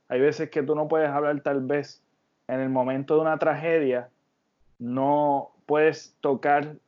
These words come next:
el, el tema porque está en su punto de, de herida, pero ya cuando pasa el tiempo, pues ya tal vez puedes integrarlo tal vez en un, en, en, en comedia.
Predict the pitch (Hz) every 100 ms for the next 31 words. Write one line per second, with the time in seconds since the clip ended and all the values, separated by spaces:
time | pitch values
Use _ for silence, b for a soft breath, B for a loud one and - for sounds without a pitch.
0 | - 135 127 120 117 135 139 117 170 170
1 | 170 135 131 _ _ _ - 127 123 -
2 | 123 - 135 135 170 143 147 165 170 160
3 | 135 131 117 113 123 127 143 185 151 120
4 | - _ _ _ 135 131 127 120 - 131
5 | 117 139 139 156 165 180 175 170 170 165
6 | 165 156 180 180 175 - 139 131 _ _
7 | _ _ _ 135 117 131 131 - 131 127
8 | 135 - 151 151 139 - - - 139 -
9 | 131 131 143 143 127 113 131 135 127 127
10 | 131 139 127 117 120 113 123 113 113 123
11 | 113 113 131 127 117 120 127 143 127 110